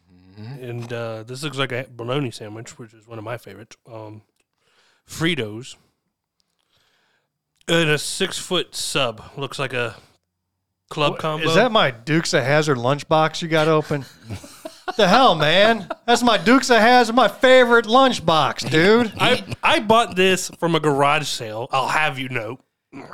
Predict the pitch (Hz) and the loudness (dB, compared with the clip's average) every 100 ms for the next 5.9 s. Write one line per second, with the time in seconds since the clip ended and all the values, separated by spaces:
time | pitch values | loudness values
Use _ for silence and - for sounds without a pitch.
0 | - _ _ _ - - - _ _ _ | -20 _ _ _ -20 -20 -20 _ _ _
1 | _ _ - 220 214 196 202 220 185 180 | _ _ -4 0 0 0 0 0 -2 -6
2 | - 180 180 175 - 180 160 143 135 113 | -4 -2 0 -2 -2 0 0 0 -2 -4
3 | 107 101 - 147 139 175 185 196 202 208 | -10 -10 -4 -2 -2 -4 -4 -2 -2 -2
4 | 202 180 165 - 147 139 - _ _ _ | 0 0 -2 -2 -2 -2 -6 _ _ _
5 | - 147 123 143 147 131 113 113 - | -8 -6 -2 -2 -2 -4 -6 -10 -12